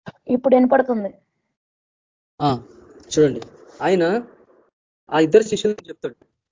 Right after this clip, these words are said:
Speaker 2: "నక్కలకు, గొర్రెలకు నివాస స్థలం ఉన్నాయి కానీ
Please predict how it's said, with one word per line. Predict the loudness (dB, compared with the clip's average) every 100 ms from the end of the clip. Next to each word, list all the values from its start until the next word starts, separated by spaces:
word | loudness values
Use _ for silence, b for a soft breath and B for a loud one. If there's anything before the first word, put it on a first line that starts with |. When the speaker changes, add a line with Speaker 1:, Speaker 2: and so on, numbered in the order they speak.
| _ _ _ _ _ -8
Speaker 2:
"నక్కలకు, | -6 -4 0 2 2
గొర్రెలకు | 4 4 2 0 -2 -4 _ _ -4
నివాస | 0 0 -2
స్థలం | -2 -2 0
ఉన్నాయి | 0 0
కానీ | -2 -4